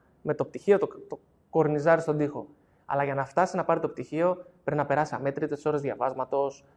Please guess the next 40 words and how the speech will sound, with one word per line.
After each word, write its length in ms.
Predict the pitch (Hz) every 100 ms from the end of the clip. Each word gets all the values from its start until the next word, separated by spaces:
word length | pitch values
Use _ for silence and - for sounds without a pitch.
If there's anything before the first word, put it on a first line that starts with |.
| -
να 100 | 110
παρακολουθεί 420 | 127 127 131 -
τα 100 | 151
μαθήματα, 440 | 131 147 147 139
να 100 | 131
πηγαίνει 380 | 123 127 139 147
στα 120 | 143
μαθήματα, 420 | 127 123 147 139 -
να 60 |
κάνει 220 | 123 147
θυσίες 360 | 143 135 151 147
και 60 | 139
το 60 |
καθεξής. 560 | 139 127 - 131 - - _ _ _ _ _ _
Οτιδήποτε 920 | - 160 160 160 143 196 226 190 165
βλέπεις 420 | 143 160 175 147 -
εκεί 220 | - 165
έξω 200 | 170 -
και 80 | 147
το, 200 | - - -
το 80 | 139
θαυμάζεις 600 | 143 139 156 175 151 135
και 80 | 147
το 100 | 139
γουστάρεις, 720 | 139 - 143 147 160 190 - _ _ _ _ _ - -
έχει 520 | - 196 196 214 214 -
υπάρξει 500 | 160 175 190 - -
προσπάθεια 600 | 160 - - 160 - 131
πίσω 200 | - 131
από 100 | 127
αυτό. 220 | - 123 _ _ _ _ _ _ _ _ _
Η 80 | -
προσπάθεια, 500 | - 147 - 202 202
λοιπόν, 260 | 185 180 185
δεν 100 | 180
είναι 100 | 180
ένα 100 | 170
τεράστιο 380 | 151 135 - 135
άλμα, 460 | 139 151 160 - -
είναι 340 | 165 160 -